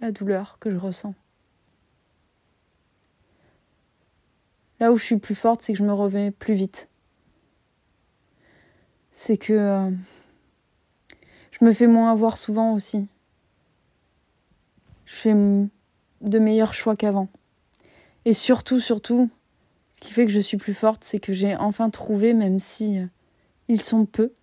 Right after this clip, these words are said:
et qu'ils se comptent sur les doigts d'une seule main, des gens vraiment comme moi, et qui savent aimer comme moi. Mais il m'a fallu du temps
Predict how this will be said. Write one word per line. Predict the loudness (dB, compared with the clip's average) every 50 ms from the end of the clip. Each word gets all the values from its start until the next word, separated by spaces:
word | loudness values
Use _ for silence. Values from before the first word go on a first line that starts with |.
| _ _ _ _ _ _ _ _ -12
et | -6
qu'ils | -4 -4 -4
se | -2 -4
comptent | -2 -2 0 -2 -2
sur | -2 -2 -2
les | 0
doigts | 0 0 0 0
d'une | 0 -2 -2
seule | -2 -4 -6 -6
main, | -4 -6 -8 -10 _ _ _ _ _ _ _ _ _ _ _ _ _ _ _ _
des | 0 0 2
gens | 2 2 2 2 2 2 0 -2 -4 -8 _ _ _ -4
vraiment | -2 2 4 4 4 4 2 0
comme | 0 0 0 0
moi, | 2 0 0 -2 -4 _ _ _ _ -10
et | -10
qui | -6 -6 -8
savent | -8 0 2 4 4 4 2 -4 -8 _ _ _ _
aimer | -4 -2 -2 -2 -4
comme | -6 -8 -8 -6
moi. | -6 -6 -8 -10 _ _ _ _ _ _ _ _ _ _ _ _ _ _ _ _ _ _ _ _ _ _ _ _ _ _ _ _ _ _ _ _ _ _ _ _ _ _ _ _ _ _ _ _ _ _ _ _ _ _ _ _ _ _ _ _ _ _ _ _ _ _ _ _ _ _ _
Mais | 4 6 6
il |
m'a | 6 6 2
fallu | 0 -2 -2 -2 0 0 -2 -2
du | -4 -6 -8
temps | _ _ _ -8 -6 -4 -4